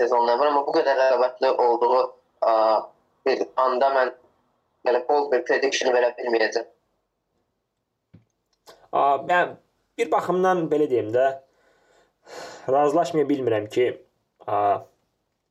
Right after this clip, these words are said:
Speaker 2: Denver'in hal-hazırki imkanı West finalı və yaxud da, belə deyim də, ən azından conference finala gəlib çıxmağa kifayət elə-, eləməsin. Çünki əllərində, a, hər nə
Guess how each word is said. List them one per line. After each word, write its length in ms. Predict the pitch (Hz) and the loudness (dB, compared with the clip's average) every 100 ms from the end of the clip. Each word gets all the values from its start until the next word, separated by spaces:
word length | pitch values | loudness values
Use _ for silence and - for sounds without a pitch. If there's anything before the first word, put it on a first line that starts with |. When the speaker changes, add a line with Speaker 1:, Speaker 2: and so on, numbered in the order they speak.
| _ _ _ _ _ - | _ _ _ _ _ -4
Speaker 2:
Denver'in 420 | 131 131 120 - - _ _ _ _ _ | -2 0 -2 -4 -14 _ _ _ _ _
hal-hazırki 720 | - 117 117 107 110 - 117 - | -4 0 0 0 -2 -2 -6 -6
imkanı 540 | 117 110 110 131 120 131 - - _ _ _ _ _ _ 110 | -8 -6 -2 0 0 -2 -6 -20 _ _ _ _ _ _ -8
West 380 | 117 127 - | -4 -2 -4
finalı 340 | - 110 104 104 107 | -4 -2 0 0 0
və 60 | |
yaxud 220 | 110 - - | 0 -2 -2
da, 40 | 110 | 0
belə 120 | 110 | 2
deyim 160 | 104 104 | 0 0
də, 120 | 110 117 - _ - | 0 0 -6 _ -4
ən 140 | 120 | -2
azından 200 | 120 123 | 0 -2
conference 380 | 131 117 117 113 | -2 -2 -4 -2
finala 340 | 120 113 110 110 - - _ _ _ _ _ _ - | -2 0 0 0 -4 -14 _ _ _ _ _ _ -4
gəlib 240 | 120 117 117 | 0 0 -4
çıxmağa 300 | 123 117 123 | -4 -4 -4
kifayət 260 | - 123 117 | -2 -2 0
elə-, 220 | 117 110 - - 113 | 0 -2 -6 -6 -2
eləməsin. 420 | 110 101 - - - _ _ - | -2 -4 -10 -14 -18 _ _ -10
Çünki 180 | 113 127 | -2 0
əllərində, 520 | 131 123 127 131 170 - - - | 2 0 -2 -2 -2 -4 -16 -12
a, 120 | - 110 107 107 - | -4 0 0 -2 -4
hər 160 | 113 | -4
nə 80 | 120 | -2